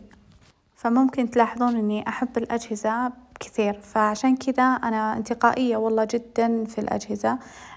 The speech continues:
الجهاز أقول لكم مرة حرصت إني أجيبه، والحمد لله توفقت فيه.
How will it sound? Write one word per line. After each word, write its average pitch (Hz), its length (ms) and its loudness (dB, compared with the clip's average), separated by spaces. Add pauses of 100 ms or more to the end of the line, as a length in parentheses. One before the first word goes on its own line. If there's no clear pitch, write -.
(100)
الجهاز 240 380 4
أقول 240 280 2
لكم 220 340 -2
مرة 262 340 4
حرصت 233 420 0
إني 220 260 -2
أجيبه، 220 340 0
والحمد 262 440 0
لله 233 200 4
توفقت 226 520 -4
فيه. 240 340 0